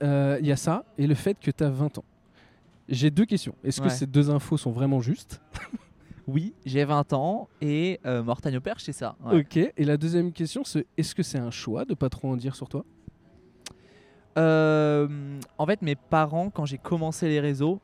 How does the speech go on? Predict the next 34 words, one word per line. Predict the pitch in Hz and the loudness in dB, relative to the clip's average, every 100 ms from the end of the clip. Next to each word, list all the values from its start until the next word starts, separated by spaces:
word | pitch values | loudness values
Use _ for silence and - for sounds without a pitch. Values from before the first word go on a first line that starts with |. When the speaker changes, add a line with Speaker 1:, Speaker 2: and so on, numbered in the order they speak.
| - | -4
Speaker 2:
ils | 143 | -2
m'ont | 156 | -2
toujours | 151 185 165 170 | -4 -4 -2 -2
dit, | 156 175 208 | -2 -4 2
euh, « | 175 143 135 127 - _ - _ _ - | 4 4 2 -2 -10 _ -20 _ _ -16
C'est | - 170 | -4 -2
cool, | - 226 269 185 139 - _ _ _ | 2 6 6 6 2 -6 _ _ _
euh, | 139 143 131 127 127 120 113 - | 2 4 2 0 -6 -8 -10 -10
mais | 131 151 | -2 2
la | 151 | 4
raison | 160 170 202 | 2 0 -2
pourquoi | 175 - - 170 | -4 -6 2 2
les | 156 139 | 4 0
gens | 135 170 | 0 -2
vont | 147 143 | -2 -4
te | 143 | -4
suivre, | - 208 185 | -2 -6 -6
c'est | - 151 | -4 -6
pas, | - 175 185 | 0 4 6
euh, | 175 156 151 - - - | 6 4 0 -14 -20 -8
parce | 135 | -8
que | 156 | -6
tu | 160 | -2
vas | 156 | 0
en | 156 | 0
dire | 143 - 180 | -4 -4 -4
sur | - 180 | -2 0
toi | 180 | 0
forcément, | 165 - 196 196 | 0 -2 -4 -4
c'est | - | -6
plus | 170 | -8
par | - 151 | 2 2
rapport | 151 190 165 | 4 2 4
à, | 160 139 | 4 4